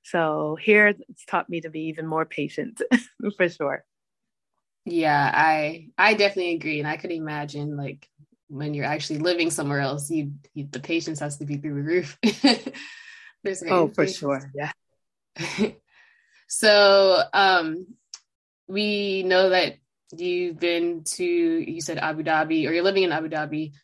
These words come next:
Speaker 2: What, like, I've never been to the U A E at all. Like, what are the things to do in that area, whether it's Abu Dhabi, Dubai, whatever city that you're living in?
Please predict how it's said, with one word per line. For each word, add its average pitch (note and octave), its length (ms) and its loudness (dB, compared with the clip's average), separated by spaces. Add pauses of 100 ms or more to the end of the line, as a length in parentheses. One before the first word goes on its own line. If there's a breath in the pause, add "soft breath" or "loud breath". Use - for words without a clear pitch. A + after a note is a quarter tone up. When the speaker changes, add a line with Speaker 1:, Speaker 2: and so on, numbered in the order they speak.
(280 soft breath)
Speaker 2:
What, F#3+ 460 4
like, E3+ 180 0
I've G#3 180 2
never F#3+ 400 2
been E3+ 320 -4
to F3+ 120 -10
the E3 120 -2
U E3 160 -2
A - 20 -4
E D#3+ 220 -2
at D3+ 100 -6
all. D#3 260 -2
Like, D3+ 160 -8
what E3+ 200 -2
are G3+ 120 0
the D#3+ 300 -8
things F3+ 300 -2
to D#3+ 100 -4
do E3 220 0
in E3+ 100 -2
that D#3 180 -4
area, D3 560 -4
whether D3 460 -8
it's C#3+ 400 -12
Abu D3+ 220 -8
Dhabi, A3 380 0
Dubai, F3+ 600 0
whatever F3+ 300 -8
city D#3 340 -8
that C#3+ 240 -12
you're C#3+ 100 -12
living D#3 280 -14
in? F3 60 -20